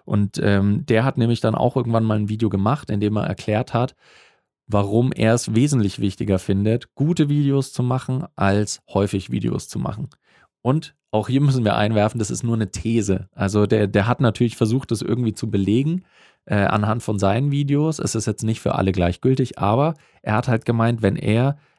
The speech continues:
lieber dann nur alle zwei Wochen zum Beispiel ein Video macht, wo er halt richtig viel Arbeit aber reinsteckt, was gut geschnitten ist, richtig gute Bilder, äh, wo die Storyline flüssig ist,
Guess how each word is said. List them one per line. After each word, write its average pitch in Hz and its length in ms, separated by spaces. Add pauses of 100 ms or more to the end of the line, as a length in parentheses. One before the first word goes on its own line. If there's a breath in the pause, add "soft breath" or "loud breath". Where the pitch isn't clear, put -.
(120)
lieber 139 420
dann 123 200
nur 131 280
alle 107 240
zwei 123 440
Wochen 143 240
zum 143 160
Beispiel 127 360
ein 113 100
Video 135 240
macht, 110 280
wo 113 100
er 110 40
halt 107 220
richtig 143 320
viel - 160
Arbeit 127 360
aber 95 220
reinsteckt, 92 580 (280 soft breath)
was - 220 (180)
gut 139 180
geschnitten 113 460
ist, 104 320
richtig 113 280
gute 110 240
Bilder, 107 640
äh, 104 140
wo 107 80
die 107 100
Storyline 101 680
flüssig 98 440
ist, 98 220